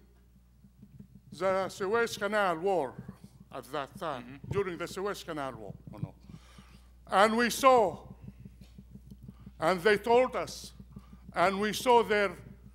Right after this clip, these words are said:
Speaker 1: uh, state in everything, you know. We saw their clothes, we saw their everything, we saw the, where they were living. We,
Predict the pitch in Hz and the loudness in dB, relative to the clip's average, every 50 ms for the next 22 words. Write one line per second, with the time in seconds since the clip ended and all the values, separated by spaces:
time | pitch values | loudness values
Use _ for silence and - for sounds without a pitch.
0 | - - - - - - - - 151 156 156 165 170 - 160 - - - - 240 | -20 -20 -20 -20 -20 -18 -16 -12 -10 -8 -6 -6 -8 -10 -12 -14 -14 -12 -8 -6
1 | 240 226 214 185 - - 185 180 202 233 233 226 185 151 151 - - - 92 - | -6 -4 -6 -6 -8 -12 -14 -12 -10 -10 -10 -10 -10 -12 -16 -20 -20 -20 -20 -20
2 | - - - 151 139 131 120 120 113 117 131 170 208 196 - - 254 226 202 175 | -20 -18 -14 -12 -12 -10 -12 -12 -14 -12 -8 -8 -8 -6 -2 0 0 0 2 2
3 | 220 208 185 - - 220 233 220 202 165 143 - - 160 190 208 - - 240 240 | 0 -2 -2 -6 -8 -6 -6 -6 -6 -8 -10 -12 -12 -10 -10 -10 -6 -4 -4 -4
4 | 214 190 202 196 202 226 214 190 185 180 - 160 143 135 - - - 196 185 202 | -2 -4 -6 -6 -6 -8 -8 -10 -12 -16 -18 -18 -20 -20 -18 -16 -12 -10 -8 -8
5 | 196 - - 254 247 226 190 208 190 175 208 196 - 208 190 190 202 226 240 202 | -8 -2 0 2 2 2 0 -2 -4 -4 -4 -2 -2 -4 -4 -4 -6 -6 -8 -8
6 | 175 135 - - - - - - - - 170 208 233 214 202 202 | -8 -12 -14 -16 -18 -16 -16 -14 -4 0 4 4 4 4 4 0